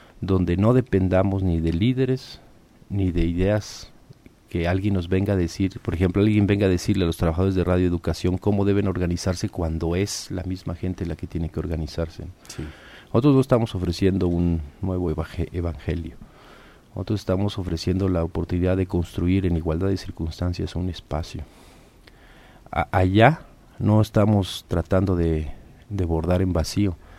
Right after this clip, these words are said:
Speaker 1: Allá en nuestras comunidades ya vimos que es posible y no se trató aquí de qué decía Marcos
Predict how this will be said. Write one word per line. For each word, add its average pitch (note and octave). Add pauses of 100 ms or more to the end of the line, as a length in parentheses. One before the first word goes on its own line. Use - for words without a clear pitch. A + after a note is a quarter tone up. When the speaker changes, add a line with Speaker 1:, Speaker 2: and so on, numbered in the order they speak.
(560)
Speaker 1:
Allá F#2
en A2+
nuestras G2
comunidades F2
ya G2+
vimos G#2+
que -
es -
posible A2 (220)
y F#2+
no G2
se A2+
trató G2
aquí G#2
de G2
qué G2+
decía G2+
Marcos G2